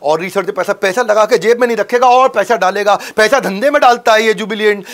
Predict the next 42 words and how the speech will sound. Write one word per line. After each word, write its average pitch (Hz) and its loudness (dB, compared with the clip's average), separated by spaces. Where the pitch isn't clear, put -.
और 247 2
धंधे 233 2
में 262 0
डाल 240 4
के 269 2
नया 240 2
नया 262 0
दवाई 240 2
निकाल 226 0
करके 220 0
लेके 208 0
आता 208 2
है, 220 2
इनोवेशन 220 -2
के 226 -4
साथ 220 0
नया 220 -2
प्रोडक्ट 202 -4
का 262 2
पाइपलाइन 269 0
बना 202 -2
देता 160 -2
है, 196 0
और 339 6
प्रोडक्ट, 190 0
और 294 4
प्रोडक्ट। 196 -2
किस 202 -12
में 247 -8
घुसे? 202 0
रेडियो 214 -2
फार्मास्यूटिकल 190 -6
में 185 -12
अपने 180 -12
टाइम 165 -6
के 175 -12
अंदर, 139 -10
एलर्जी, 208 0
इम्यू-, 214 -4
इम्यूनोथेरेपी 202 -4
के 185 -4
अंदर, 151 -6